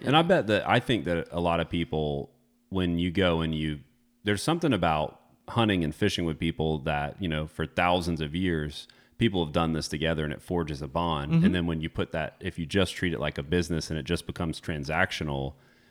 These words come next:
Speaker 2: you know, it, it, it robs some of the hanging around, telling stories, you know, all that relationship piece that is part of the, I think, the longing that people have with it,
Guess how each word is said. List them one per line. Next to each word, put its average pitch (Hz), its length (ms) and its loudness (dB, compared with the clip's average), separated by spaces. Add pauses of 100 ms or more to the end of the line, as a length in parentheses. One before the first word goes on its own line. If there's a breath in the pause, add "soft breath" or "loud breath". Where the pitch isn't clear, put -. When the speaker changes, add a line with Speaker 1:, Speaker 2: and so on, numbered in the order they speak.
(160 soft breath)
Speaker 2:
you 104 100 4
know, 92 240 6
it, - 220 -4
it, 87 180 -2 (220)
it 62 320 -4
robs 78 480 0
some 85 200 -2
of 76 120 0
the 73 160 0
hanging 92 320 0
around, 73 480 -4 (160)
telling 87 260 2
stories, 76 800 -4 (400 soft breath)
you 82 120 2
know, 73 180 0
all 87 260 4
that 78 160 0
relationship 73 680 -4
piece 80 240 -2
that 69 300 -4
is 85 140 -2
part 87 320 0
of 71 80 -4
the, 69 260 -6 (220)
I 82 100 -4
think, - 200 -4
the 73 80 -6
longing 71 480 -2
that 53 140 -10
people 71 260 -4
have 76 260 -4
with 50 160 -10
it, 50 180 -12